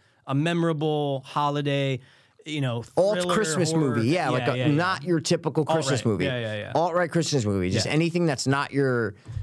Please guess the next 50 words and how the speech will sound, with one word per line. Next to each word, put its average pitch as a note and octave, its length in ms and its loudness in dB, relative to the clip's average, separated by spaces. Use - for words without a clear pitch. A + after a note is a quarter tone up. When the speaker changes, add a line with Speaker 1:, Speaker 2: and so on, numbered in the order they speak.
Speaker 2:
magical, C3 760 0
like, A#2 340 -2
A B2+ 60 2
Christmas D3 360 0
Story A2+ 640 2
or G#2+ 80 2
Speaker 1:
Right. G#2+ 60 0
Speaker 2:
whatever. A#2+ 520 0
Like, G2 200 -2
no, F3+ 80 2
no, E3 120 2
no. G#2 40 -2
You C3 160 -2
want E3 200 -2
the E3 60 -6
fucking E3 300 -4
horrors, B2 420 0
the A2 140 -2
Speaker 1:
Hundred - 0 -
percent. C3 120 0
Speaker 2:
thrillers. F#2 180 -2
Like, F#2 180 -4
give E3 120 0
me F#3 80 0
something - 340 -2
like A2+ 200 0
that, A#2+ 280 -2
man. F#2 300 -2
Speaker 1:
But A2 140 -4
just A#2+ 180 -2
go E3 180 2
into F3+ 140 -2
this D#3+ 180 -2
knowing, D3 200 0
Speaker 2:
No. G#2+ 80 2
Speaker 1:
guys, A#2 220 0
that A#2 360 -4
this A#2+ 140 -2
should - 260 -2
have A#2+ 80 -2
been A2+ 120 -2
P G#2+ 120 -4
G G2+ 120 -8
thirteen, F#2+ 340 -10
and B2+ 200 -2
it B2 60 2
would A#2+ 100 0
have G#2+ 60 -4
been G2 100 -6
fine. - 340 -14